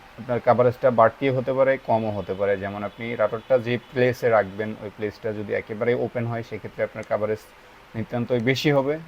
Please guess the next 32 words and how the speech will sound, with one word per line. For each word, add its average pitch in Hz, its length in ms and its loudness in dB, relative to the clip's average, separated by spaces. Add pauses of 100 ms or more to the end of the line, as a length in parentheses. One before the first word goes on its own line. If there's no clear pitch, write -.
আর 107 160 -4
যদি 139 420 0 (140)
কম 165 260 6
হয় 151 280 4 (600)
বা 98 360 4 (220)
ওপেন 143 260 0
না 147 240 4
থাকে, 135 400 -2 (260)
বা 107 160 4
দেখা 120 240 2
গেছে 131 240 2
আপনি 143 220 0
রুমের 131 260 2
মধ্যে 139 260 0
ব্যবহার 131 280 4
করতেছেন, 127 540 -6
পাশাপাশি 123 500 -4
আরও 117 140 2
একটা 117 260 -2
রুম 113 240 -4
রয়েছে, 113 360 -6 (140)
এরকম 143 340 -6
দুই 120 120 0
তিনটে 113 260 -4
রুম 110 260 -4
ইজিলি 101 420 -8
কাভারেজ 95 280 -4 (100)
করতে - 240 -10
পারবেন 92 320 -4 (360)
এই 107 60 -2
রাউটারটি 90 420 2
দিয়ে। 120 240 4